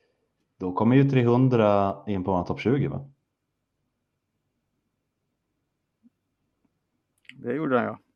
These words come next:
Speaker 1: För Spaceballs låg ju där, eh,
Speaker 2: Mm.
Speaker 1: bisarrt nog.
Speaker 2: Det, det, det stämmer. Eh, han kom in på plats, eh, sexton.
Speaker 1: Ja.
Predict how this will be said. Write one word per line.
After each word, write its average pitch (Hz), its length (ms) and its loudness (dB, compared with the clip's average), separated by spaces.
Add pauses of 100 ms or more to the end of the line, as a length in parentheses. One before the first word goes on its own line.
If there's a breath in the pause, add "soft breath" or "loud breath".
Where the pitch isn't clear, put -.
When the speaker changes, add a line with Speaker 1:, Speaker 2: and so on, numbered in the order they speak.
(320)
Speaker 1:
För - 120 -8
Spaceballs 117 680 0
låg 117 200 2
ju 120 60 2
där, 87 460 -2 (120)
eh, 92 260 -4
Speaker 2:
Mm. - 100 -12 (140)
Speaker 1:
bisarrt - 540 0
nog. 90 360 -4 (140)
Speaker 2:
Det, 143 320 -4
det, 156 260 0
det 147 180 0
stämmer. 120 680 -6
Eh, 127 760 2
han 139 180 0
kom 214 200 -4
in 180 120 -6
på 165 260 -6
plats, - 420 -6
eh, 143 480 0
sexton. - 540 -4 (720)
Speaker 1:
Ja. 208 420 0